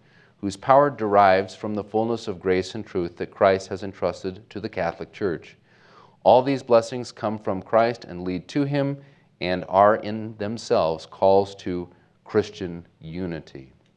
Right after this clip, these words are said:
So the Catholic position is not that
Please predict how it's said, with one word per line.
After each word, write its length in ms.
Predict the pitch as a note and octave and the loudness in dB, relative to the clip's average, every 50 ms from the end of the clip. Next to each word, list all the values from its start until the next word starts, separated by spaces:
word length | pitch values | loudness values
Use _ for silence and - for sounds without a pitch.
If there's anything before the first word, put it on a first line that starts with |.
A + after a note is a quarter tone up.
| _ _ _ _ _ _ _ _ _ _ | _ _ _ _ _ _ _ _ _ _
So 140 | _ - F2 | _ -14 -12
the 80 | E2+ E2+ | -12 -10
Catholic 560 | - - A2 A2 A#2+ - - C3+ C3+ _ _ | -4 2 2 2 2 2 -4 -14 -16 _ _
position 640 | - B2+ G#2+ G#2+ G#2+ G2+ - - E2+ D#2 D2+ D#2+ D#2+ _ _ _ _ _ _ _ _ - | -14 -10 -4 -2 -2 -2 -4 -8 -10 -10 -10 -12 -16 _ _ _ _ _ _ _ _ -16
is 200 | - E2+ D#2+ E2+ | -14 -14 -12 -6
not 360 | F#2+ F#2+ G#2 G#2+ A2+ A2 - | -2 0 2 0 0 0 0
that 360 | F#2+ F2+ F2 E2+ E2 - - | 0 0 0 0 -4 -8 -18